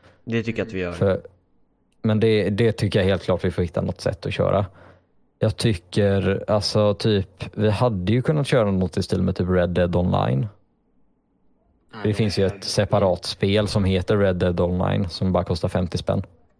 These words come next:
Speaker 3: Ja.
Speaker 1: Kanske. Ja,
Speaker 3: Vi
Speaker 1: så
Speaker 3: skulle kunna ha en Minecraft,
Speaker 1: Ja,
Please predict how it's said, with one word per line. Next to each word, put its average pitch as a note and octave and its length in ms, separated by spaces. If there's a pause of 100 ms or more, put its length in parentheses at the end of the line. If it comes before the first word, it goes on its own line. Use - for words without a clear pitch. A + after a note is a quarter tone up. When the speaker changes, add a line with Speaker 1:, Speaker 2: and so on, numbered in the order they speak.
(200)
Speaker 3:
Ja. C3+ 180 (720)
Speaker 1:
Kanske. G#2+ 440 (720)
Ja, - 80
Speaker 3:
Vi - 60
Speaker 1:
så - 140
Speaker 3:
skulle A#2 220
kunna C3+ 180
ha C#3 120
en A#2+ 140
Minecraft, G#2+ 640
Speaker 1:
Ja, G2+ 160